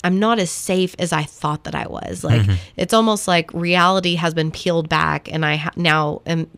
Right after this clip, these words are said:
Speaker 1: being exposed to a new reality.
Speaker 2: And when you look at the, the study of, in severe situations where there's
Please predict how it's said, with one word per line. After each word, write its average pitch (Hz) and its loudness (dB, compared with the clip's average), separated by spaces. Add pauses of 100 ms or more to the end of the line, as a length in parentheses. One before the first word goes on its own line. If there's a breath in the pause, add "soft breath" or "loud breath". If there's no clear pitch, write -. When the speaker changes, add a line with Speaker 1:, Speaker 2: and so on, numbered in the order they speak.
Speaker 1:
being 160 -2
exposed - -6
to 170 -6
a - -4
new 76 -4
reality. - -10 (420 soft breath)
Speaker 2:
And 123 2 (440)
when 135 2
you 143 4
look 147 -2
at - -4
the, 107 -6 (120)
the 110 -2
study 107 0
of, 98 -4 (160)
in 113 2
severe 101 0
situations 92 -4
where 95 -2
there's 95 -2